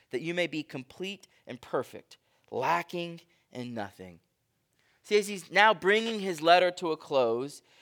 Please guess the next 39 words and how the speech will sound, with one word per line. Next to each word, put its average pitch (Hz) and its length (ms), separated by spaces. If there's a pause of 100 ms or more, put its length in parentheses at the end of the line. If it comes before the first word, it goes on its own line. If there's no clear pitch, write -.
he's - 140
kind 202 180
of 185 80
returning 214 520
back 185 340
to 175 100
this 160 300 (240)
theme 185 340
of 147 100
suffering, 170 460
like 131 160
a 147 60
good 196 340
writer 175 380 (180)
kind 180 180
of 160 60
hitting 202 300
on 175 160
the 151 40
final 196 600 (180)
themes 185 280
of 156 100
his 156 160
letter 160 200
before 127 280
he 127 80
closes 143 500
it 123 100
out. 110 400 (520)
And 165 80
he 175 60
speaks - 360
to 180 100
how 185 160
we 208 120
can 185 160
endure 180 500
through 165 440 (180)
suffering. 113 580